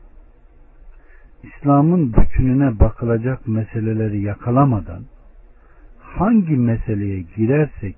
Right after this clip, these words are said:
girelim orada hayır yoktur.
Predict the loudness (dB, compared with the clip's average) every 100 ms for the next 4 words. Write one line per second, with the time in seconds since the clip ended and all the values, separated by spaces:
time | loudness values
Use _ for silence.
0 | -6 -2 0 0 -4 -16 -20 -20 -20 -20
1 | -20 -20 -20 _ _ -20 -20 -20 -20 -6
2 | 0 2 0 -2 -2 -2 -4 -8 -10 -10
3 | -10 -12